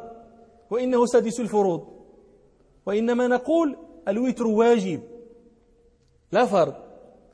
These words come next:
والفرق عظيم عندهم بين، هكذا يقول: "إن الفرق عندنا بين ال-، الفرض والواجب كالفرق بين السماء والأرض". هذا من جهة الاصطلاح، نعم، فهم يجعلون الفرض ما دل عليه دليل قطعي،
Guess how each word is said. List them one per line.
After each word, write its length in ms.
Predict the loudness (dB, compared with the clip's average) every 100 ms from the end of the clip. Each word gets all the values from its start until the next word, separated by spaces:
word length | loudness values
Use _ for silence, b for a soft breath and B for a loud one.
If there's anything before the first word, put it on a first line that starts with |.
| b b b -6
والفرق 720 | -4 -4 -8 -10 -4 -4 -2 0 0
عظيم 520 | -2 0 0 0 -4
عندهم 360 | -4 -2 -2 0
بين، 220 | -2 0
هكذا 440 | 0 0 0 0
يقول: 280 | 0 2 -2
"إن 120 | -2
الفرق 320 | -4 -4 -4 -2
عندنا 460 | -2 0 0 0
بين 260 | 0 -2 -2
ال-، 220 | -4 -2
الفرض 380 | -2 -2 -2 2
والواجب 460 | 4 2 0 -4 -8 -16 -20 -20 -2
كالفرق 360 | -2 0 -4
بين 160 | -4 -4
السماء 340 | -4 -2 -2
والأرض". 320 | -4 -2 -4 -4 -14 -20 -20 -20 _ _ b b b -6
هذا 220 | -2 0
من 120 | 0
جهة 200 | 0 0
الاصطلاح، 600 | -2 -2 2 4 4 2 -8
نعم، 380 | -6 -4 -2 -6 -10 B B -8
فهم 160 | -4 -2
يجعلون 420 | 0 2 2 2
الفرض 320 | 0 0 0 -2 -16 -20 -20 -20 B B -4
ما 120 | -2
دل 240 | 0 0
عليه 320 | 0 0 -2 0
دليل 340 | 0 0 -2
قطعي، 400 | -4 -2 -2 -2